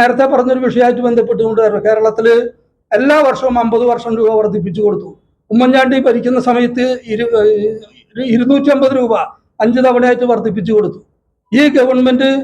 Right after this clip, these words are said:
കഴിഞ്ഞ എൽ ഡി എഫ് ഗവൺമെന്റ്, എൽ ഡി എഫിന്റെ തകരാറല്ല, കഴിഞ്ഞ എൽ ഡി എഫ് ഗവൺമെന്റ് നാല് തവണയായിട്ട് ഇരുന്നൂറ്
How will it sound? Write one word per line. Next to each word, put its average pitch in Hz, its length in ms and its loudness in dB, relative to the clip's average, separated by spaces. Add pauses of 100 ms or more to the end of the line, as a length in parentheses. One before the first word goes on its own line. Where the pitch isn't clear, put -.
(140)
കഴിഞ്ഞ 269 260 0 (160)
എൽ 247 160 0
ഡി 269 120 0
എഫ് 269 160 -4
ഗവൺമെന്റ്, 247 460 2 (520)
എൽ 202 160 -2
ഡി 247 140 -2
എഫിന്റെ 269 300 0
തകരാറല്ല, 277 500 2 (200)
കഴിഞ്ഞ 240 340 -2
എൽ 247 100 -8
ഡി 254 120 -2
എഫ് 262 140 -6
ഗവൺമെന്റ് 247 460 2 (500)
നാല് 247 320 0
തവണയായിട്ട് 247 520 0 (160)
ഇരുന്നൂറ് 254 360 0